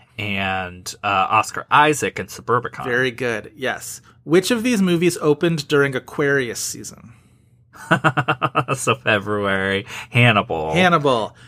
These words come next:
Speaker 2: Which of these movies opened during Leo season?
Speaker 1: August slash late July. Crazy Stupid Love.
Speaker 2: Very good. Yes.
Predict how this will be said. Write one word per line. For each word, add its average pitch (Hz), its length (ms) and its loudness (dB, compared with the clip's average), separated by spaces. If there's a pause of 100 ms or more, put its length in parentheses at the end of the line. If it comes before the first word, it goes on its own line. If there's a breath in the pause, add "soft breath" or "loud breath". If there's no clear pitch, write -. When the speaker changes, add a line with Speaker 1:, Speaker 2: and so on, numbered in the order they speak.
(140 loud breath)
Speaker 2:
Which 147 200 2
of 156 120 0
these 156 180 4
movies 139 300 0
opened 143 400 -6
during 147 240 -2
Leo 151 420 2
season? 110 640 -12 (1000 soft breath)
Speaker 1:
August 104 1080 2
slash 92 340 0
late 98 220 0
July. 95 560 2
Crazy 98 320 -6
Stupid 107 340 -8
Love. 90 360 -4
Speaker 2:
Very 127 300 -2
good. 107 520 -6
Yes. - 480 -6